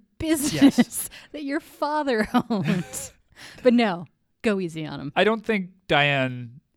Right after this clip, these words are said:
Speaker 2: really appreciates what she has.
Speaker 1: No, she, yep, nope.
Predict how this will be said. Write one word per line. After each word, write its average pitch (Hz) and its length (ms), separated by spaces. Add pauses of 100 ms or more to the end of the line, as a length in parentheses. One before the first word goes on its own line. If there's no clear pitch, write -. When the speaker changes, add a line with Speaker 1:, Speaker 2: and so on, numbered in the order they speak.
(320)
Speaker 2:
really 139 600 (120)
appreciates 135 920 (100)
what 147 140
she 151 200
has. 117 440
Speaker 1:
No, 196 300 (100)
she, 233 300
yep, 208 380
nope. 262 220